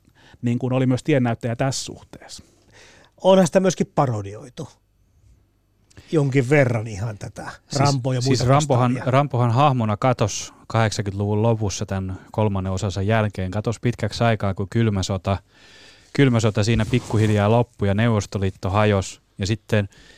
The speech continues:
Speaker 3: ikään kuin oltiin jonkin uuden, uuden edessä, ja sitten tämmöiselle Rambon kaltaiselle, tämmöiselle vanhan liiton yhden miehen armeijalle, tämmöiselle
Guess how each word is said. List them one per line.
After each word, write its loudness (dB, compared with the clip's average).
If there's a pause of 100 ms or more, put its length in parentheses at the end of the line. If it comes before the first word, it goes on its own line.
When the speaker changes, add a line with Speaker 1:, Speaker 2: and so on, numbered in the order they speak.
(160)
Speaker 3:
ikään 0
kuin 2
oltiin 2
jonkin 0
uuden, 4
uuden 4
edessä, 2
ja -2
sitten -10
tämmöiselle 0
Rambon 0
kaltaiselle, -2
tämmöiselle -4
vanhan 2
liiton -4 (280)
yhden 2
miehen -2
armeijalle, 0 (640)
tämmöiselle -6